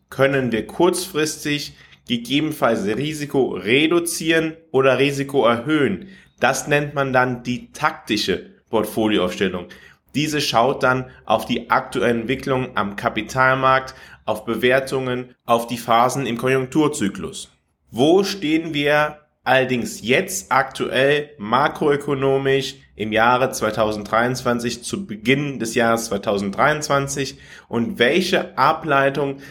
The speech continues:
sind daraus zu ziehen für unsere taktische Portfolioaufstellung, für, ja, die Asset Allocation?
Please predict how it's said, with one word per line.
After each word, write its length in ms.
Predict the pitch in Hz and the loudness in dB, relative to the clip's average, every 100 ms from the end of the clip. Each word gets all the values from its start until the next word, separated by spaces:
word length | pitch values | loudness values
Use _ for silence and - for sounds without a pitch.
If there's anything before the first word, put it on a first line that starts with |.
| - | -12
sind 320 | - 107 98 | -8 -6 0
daraus 480 | 120 139 143 147 - | 2 2 2 0 -2
zu 100 | - | -8
ziehen 540 | 113 - 127 127 127 - - | -6 -2 0 -2 -6 -14 -20
für 160 | - 117 | -6 -2
unsere 320 | 117 110 101 | 0 -2 -2
taktische 520 | 143 135 - 127 117 | 0 -2 -2 -6 -4
Portfolioaufstellung, 1160 | 98 113 - 139 139 123 120 120 123 120 117 117 - - _ | -4 -6 -2 0 2 2 0 0 -2 -2 -2 -6 -12 -20 _
für, 500 | - 123 117 117 - - | -2 2 4 2 -6 -2
ja, 400 | 135 139 131 - | 2 2 0 -8
die 340 | 117 113 113 - | -6 -4 -6 -2
Asset 300 | 123 135 98 | 0 0 0
Allocation? 680 | - 101 98 98 80 71 69 | 0 0 0 -2 -4 -6 -12